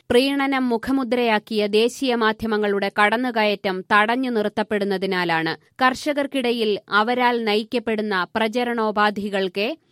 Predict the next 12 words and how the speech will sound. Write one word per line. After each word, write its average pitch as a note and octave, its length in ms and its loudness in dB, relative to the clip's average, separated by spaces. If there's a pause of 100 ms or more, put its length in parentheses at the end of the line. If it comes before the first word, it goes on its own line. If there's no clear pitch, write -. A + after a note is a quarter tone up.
സാന്നിധ്യവും A#3 920 -2
സ്വാധീനവുമുള്ളൂ. G#3+ 1300 0
കർഷക C#4 460 0
ജനതയാകെ A3 920 0
ആവശ്യപ്പെട്ടിട്ടും G3+ 1000 -2
കേൾക്കാൻ A3+ 580 0
മനസ്സുകൊടുക്കാത്ത G#3 880 0
ഭരണകൂടം F#3+ 800 -2 (100)
അവിടെയും G#3+ 500 0 (240)
തീവ്രവാദ B3+ 640 2
പ്രചാരണം A3 760 2
ഉയർത്തി G3 500 2